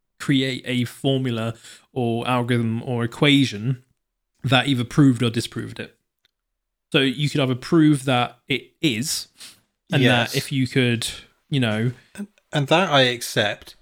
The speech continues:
Speaker 2: but my question isn't that. It's, i-, are you
Speaker 1: If
Speaker 2: able
Speaker 1: it's
Speaker 2: to
Speaker 1: not possible
Speaker 2: actively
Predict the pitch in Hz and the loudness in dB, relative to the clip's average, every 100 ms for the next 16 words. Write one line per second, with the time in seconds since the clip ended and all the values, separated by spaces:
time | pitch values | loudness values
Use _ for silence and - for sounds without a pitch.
0 | - 151 143 _ 147 135 - 170 175 - | -8 -6 -6 _ -2 0 0 0 0 0
1 | 127 123 - 147 139 117 110 - - - | -4 -4 -2 0 0 -4 -6 -16 -20 -20
2 | _ _ _ _ - - 123 131 113 110 | _ _ _ _ -20 -18 -4 -2 0 -2
3 | - - 147 135 - - - - - - | -8 -6 -2 -2 -6 -14 -20 -20 -20 -20
4 | - - 107 202 - 165 175 180 156 156 | -14 -4 -2 -2 0 2 2 2 4 6
5 | 185 160 185 165 151 - 156 139 139 131 | 6 4 4 6 4 2 0 2 2 2
6 | 135 - | 0 -4